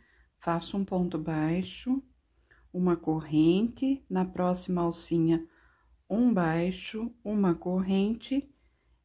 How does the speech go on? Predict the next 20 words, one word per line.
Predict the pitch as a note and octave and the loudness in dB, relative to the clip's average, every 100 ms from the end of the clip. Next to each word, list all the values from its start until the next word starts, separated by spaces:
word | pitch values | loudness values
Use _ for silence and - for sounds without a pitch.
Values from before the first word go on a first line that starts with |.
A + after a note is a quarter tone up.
| _ _ - | _ _ -2
Pulo | B3 B3+ B3+ | 4 6 4
o | |
primeiro | B3 A3+ A3 G#3+ | 2 -2 0 -2
ponto | - F#3+ F3+ F3+ | -2 0 0 0
da | F3 F3 | -4 -4
próxima | - F3 F3 - F3+ | -2 -2 -2 -2 -4
folha, | F#3 E3+ D#3+ D#3+ | -2 -2 0 0
entra | D#3+ F3+ F3+ F#3 | 2 0 -2 -2
no | F#3 F#3 | 0 0
segundo. | - G#3+ F#3+ D3+ B2 - - _ _ _ _ _ _ _ _ _ _ _ _ - | -2 -6 -4 -4 -4 -8 -16 _ _ _ _ _ _ _ _ _ _ _ _ -8
E | F#3 | -6
vai | G#3 E3+ D#3 D#3+ | -4 -2 -2 -4
trabalhando | - F#3 F#3+ A3 G#3 D#3+ D#3 E3+ F#3+ G#3 _ _ _ _ _ _ _ _ _ _ _ _ | -6 -4 -2 0 0 2 2 2 0 -6 _ _ _ _ _ _ _ _ _ _ _ _
até | D#3 D3+ D3+ F3+ F#3+ | -8 -8 -6 -4 -4
ter | F#3 - F3+ G3 | -4 -4 -2 -2
os | F#3+ | -6
sete | - - - - G3 G3+ - G3+ | -10 -14 -8 -2 -2 -2 -10 -12
pontos | - F3+ F3+ - F#3+ F#3+ - - _ _ _ _ _ - | -6 -2 -2 -4 -6 -6 -12 -16 _ _ _ _ _ -2
altos | F#3 F#3 F#3 F#3+ F#3 | 2 2 2 -4 0
relevo. | F#3 F#3 F3+ A#2+ D3+ - | 2 2 2 0 -2 -8